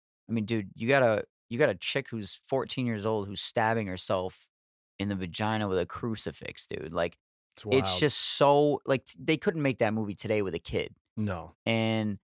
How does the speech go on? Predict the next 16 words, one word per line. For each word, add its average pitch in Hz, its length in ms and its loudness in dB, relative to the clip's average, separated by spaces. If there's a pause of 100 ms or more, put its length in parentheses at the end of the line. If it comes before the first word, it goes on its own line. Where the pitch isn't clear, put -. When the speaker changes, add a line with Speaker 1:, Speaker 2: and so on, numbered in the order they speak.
(540)
Speaker 1:
the, 120 300 2
the 131 120 2
crazy 226 460 0
thing 127 280 -2
is, 113 300 0
man, 104 340 -2
is, 101 160 -6
like, 107 180 0
the - 100 0
older 185 320 2
I 117 120 4
get, 101 520 0
I 120 60 4
know 131 240 4
I, - 160 -6
I'm, 127 280 0